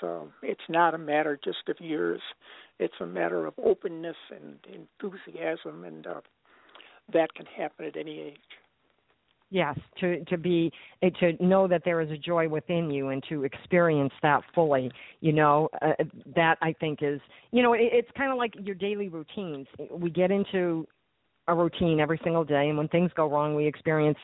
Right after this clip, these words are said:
Speaker 2: dissatisfaction and pain and fear and anger and any other negative emotions that come
Speaker 1: Mm-hmm.
Speaker 2: along. And when things go well,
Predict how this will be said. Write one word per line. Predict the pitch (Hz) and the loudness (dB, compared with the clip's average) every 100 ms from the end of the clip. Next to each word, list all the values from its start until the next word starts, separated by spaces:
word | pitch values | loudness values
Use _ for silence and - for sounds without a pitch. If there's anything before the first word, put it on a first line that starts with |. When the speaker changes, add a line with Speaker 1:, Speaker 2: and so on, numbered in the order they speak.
| 156 | -2
Speaker 2:
dissatisfaction | 170 156 - 143 131 - 139 139 - 170 | 0 0 0 -2 -2 -2 -2 -2 -2 -2
and | 147 | -2
pain | - 147 143 139 | -4 -4 -2 -4
and | 127 | -4
fear | 151 143 135 | -2 0 0
and | 135 | 0
anger | 135 139 | 0 0
and | 131 | 0
any | 143 135 | 0 2
other | 135 131 | 0 0
negative | 139 131 131 | 0 0 0
emotions | 131 131 139 131 | 0 -2 -2 0
that | 139 | 0
come | 196 | 0
Speaker 1:
Mm-hmm. | 135 | 0
Speaker 2:
along. | 135 139 175 - - - | 4 4 2 -4 -16 -2
And | 185 180 | 2 4
when | 175 175 | 4 2
things | - 214 208 - | 2 2 2 0
go | 190 | -2
well, | 185 202 139 160 | 0 0 0 -2